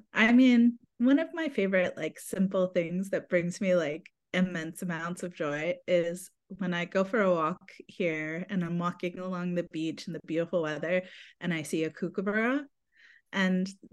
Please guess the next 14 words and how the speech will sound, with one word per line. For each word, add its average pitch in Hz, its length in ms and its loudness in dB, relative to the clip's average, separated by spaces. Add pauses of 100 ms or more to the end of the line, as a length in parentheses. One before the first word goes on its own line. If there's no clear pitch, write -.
(140)
just 220 240 4
their, 247 380 6
like, 262 460 0
adorable 220 680 0
little 247 220 4
faces. 208 680 0
And 202 200 0
when 208 160 2
they 214 80 2
make 214 240 2
their 226 160 2
little 220 300 2
laugh, 202 540 2
like, 196 440 0